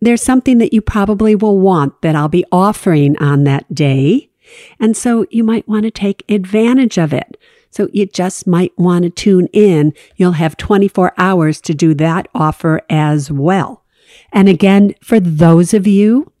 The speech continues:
who have a question, can you just write in to Ask Susie Podcast, S U Z E, at gmail dot com? And chances are you might hear back from me,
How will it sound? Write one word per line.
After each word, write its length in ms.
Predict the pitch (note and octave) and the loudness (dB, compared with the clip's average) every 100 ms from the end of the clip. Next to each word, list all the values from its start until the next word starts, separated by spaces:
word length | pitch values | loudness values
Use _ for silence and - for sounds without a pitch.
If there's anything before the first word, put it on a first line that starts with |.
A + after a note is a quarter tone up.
| - _ _ _ | -20 _ _ _
who 120 | - C4 | -4 -2
have 260 | - C4 | -2 -4
a 60 | B3+ | -4
question, 880 | - B3+ B3+ - - G#3+ D#3+ - - _ _ _ _ _ _ _ _ | -6 -4 -4 -4 -6 -4 -4 -6 -16 _ _ _ _ _ _ _ _
can 180 | - C4 | -2 2
you 120 | B3 | 2
just 420 | A3 A#3 B3 - B3 | 0 -2 -2 -4 -2
write 240 | A#3 A#3+ | 0 0
in 240 | A#3 C4 A#3 | 0 0 0
to 220 | - G3+ | -4 -2
Ask 300 | A3+ A#3 - | -2 -4 -8
Susie 360 | - A#3 A#3+ | -2 0 0
Podcast, 760 | A#3+ - A3 B3 - A3 G3 - | -2 -2 -4 -4 -4 -4 -4 -4
S 200 | G3+ G3 | -6 -2
U 120 | G#3 G3 | -2 -2
Z 240 | G#3 G3+ | -2 -2
E, 260 | G#3+ A3 G#3 - - | 0 0 0 -4 -6
at 160 | - G3+ | -2 -2
gmail 400 | - A#3 A3+ A3+ | 2 2 2 0
dot 240 | A#3 A#3 - | -2 -4 -4
com? 520 | A#3+ B3+ D#4+ B3 A3+ _ _ - | -4 -2 0 -2 -4 _ _ -4
And 160 | B3 | -2
chances 540 | - C#4+ D4 D4 D4 - | -2 -2 -2 -4 -6 -6
are 440 | C4 C#4+ C#4 C4 _ _ - | -4 -2 -2 -4 _ _ -4
you 160 | B3+ | -2
might 680 | A#3+ G#3 G#3+ A3+ C#4+ B3+ - _ | 0 0 0 0 0 -2 -6 _
hear 260 | - C#4 C#4 | -4 -4 -2
back 420 | B3+ B3+ D4+ - | -2 -2 -4 -8
from 260 | - B3 | -4 -2
me, 300 | G#3 F#3+ A3 | 0 0 -2